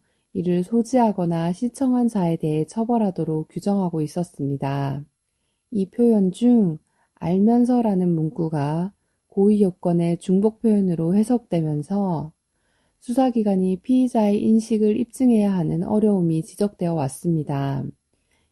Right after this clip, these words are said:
이번 개정안에서는 해당 문구가 삭제되어 앞으로는 아동 청소년 성착취물을 단순히 소지하거나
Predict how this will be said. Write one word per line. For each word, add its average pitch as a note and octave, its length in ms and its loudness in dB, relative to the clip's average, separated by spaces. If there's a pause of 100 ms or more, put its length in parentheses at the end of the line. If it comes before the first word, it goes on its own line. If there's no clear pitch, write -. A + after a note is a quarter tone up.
이번 F#3+ 340 0
개정안에서는 F#3 1200 2 (520)
해당 A#3 320 4
문구가 F3 560 0
삭제되어 F#3+ 880 -2 (520)
앞으로는 F#3+ 720 0
아동 E3+ 400 -2
청소년 A3 600 2
성착취물을 A3+ 1000 0
단순히 E3 560 -4
소지하거나 F3 920 -2